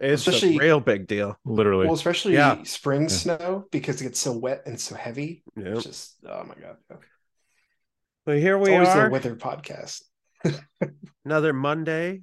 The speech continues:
Speaker 1: I don't know. You know, I'm glad we could all get together for this and we didn't have any other commitments.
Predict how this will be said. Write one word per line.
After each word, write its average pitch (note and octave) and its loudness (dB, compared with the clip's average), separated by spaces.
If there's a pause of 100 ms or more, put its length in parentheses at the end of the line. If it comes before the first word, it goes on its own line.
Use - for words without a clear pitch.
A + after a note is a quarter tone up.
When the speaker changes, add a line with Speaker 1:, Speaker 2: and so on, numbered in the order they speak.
(120)
Speaker 1:
I C3+ -14
don't C#3+ -8
know. D3+ -4
You D3 -2
know, C#3+ 0
I'm C#3 -4
glad D3 2
we C#3+ 0
could C#3+ -6
all C3+ 0
get C3+ -2
together C3+ -6
for C#3 -10
this C#3+ -6
and C#3+ -10
we B2+ -4
didn't B2 -6
have B2+ -4
any B2+ -4
other B2 -4
commitments. C3 -8